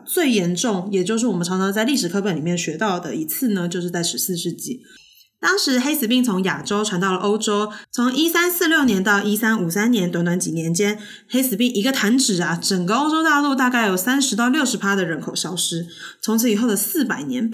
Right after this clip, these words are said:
病菌更是反复蹂躏欧洲大陆。科学家估计啊，前前后后啊，因为黑死病而死亡的人数可能高达两亿人，可以说是人类史上最惨烈的瘟疫浩劫。那到底是什么东西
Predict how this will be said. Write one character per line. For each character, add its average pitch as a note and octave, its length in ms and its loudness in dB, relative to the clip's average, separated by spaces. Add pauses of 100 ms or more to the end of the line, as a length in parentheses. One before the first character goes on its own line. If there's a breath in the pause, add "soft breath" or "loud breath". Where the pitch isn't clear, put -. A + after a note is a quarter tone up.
病 F#4 160 2
菌 F4+ 140 2
更 F4+ 120 0
是 F4 120 0
反 G3+ 320 0
复 E4 140 -2
蹂 A#3+ 300 2
躏 C4 180 2
欧 A#3+ 120 0
洲 A#3 140 0
大 A3 180 -2
陆。 F3+ 220 -4 (360 loud breath)
科 F4 140 0
学 E4 100 0
家 C#4 140 2
估 C4+ 180 0
计 B3+ 220 0
啊， F3 140 0
前 A3 180 0
前 A#3 180 2
后 C4 200 0
后 C4+ 100 0
啊， A3 180 2
因 B3+ 200 2
为 C4+ 100 2
黑 A#3+ 140 2
死 A#3+ 160 -2
病 G3 180 0
而 F3+ 60 -2
死 F3 180 -4
亡 D3+ 140 -6
的 E3 80 -2
人 D#3+ 160 -4
数 F#3+ 160 -4
可 F3+ 340 -2
能 E3 180 0
高 A3+ 200 -2
达 E3+ 160 0
两 F3 320 -2
亿 A#3 180 2
人， D2+ 240 -10 (340 loud breath)
可 - 80 -2
以 A#3 60 4
说 A#3 140 0
是 A#3+ 160 2
人 G#3 180 2
类 C4 100 2
史 F3 160 0
上 F3+ 240 -2
最 A3 240 0
惨 D3 320 -6
烈 G#3 160 0
的 E3+ 100 -2
瘟 E3+ 120 0
疫 F3 180 -2
浩 F3 240 -6
劫。 - 160 -8 (560 loud breath)
那 G4 80 0
到 G#4+ 140 2
底 C4+ 80 4
是 D#4 140 4
什 A3 200 2
么 F3+ 80 2
东 C4+ 160 0
西 E4+ 120 2